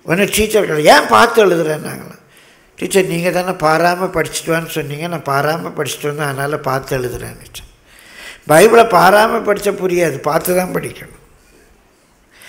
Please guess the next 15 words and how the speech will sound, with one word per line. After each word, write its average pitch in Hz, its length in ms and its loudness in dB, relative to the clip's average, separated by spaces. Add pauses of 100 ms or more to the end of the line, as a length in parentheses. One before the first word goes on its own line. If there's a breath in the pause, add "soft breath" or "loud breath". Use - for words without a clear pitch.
(260 loud breath)
பிரியமானவர்களே, 190 840 2
இங்க 180 140 -2
சொல்லியிருக்கு 175 540 -2
பாருங்க, 147 460 -6 (480 loud breath)
ஒ-, 123 340 -8
ஒரு 127 180 -6
நிலம், 156 420 0
ஒரு 185 140 2
செடி 175 340 0
வச்சிருக்கான், 180 540 0
அதுக்கு 180 200 -6
தண்ணி 175 300 -2
ஊத்துறான், 175 520 -4 (560 soft breath)
ஒரு 214 300 2
நோக்கத்தோட 202 600 2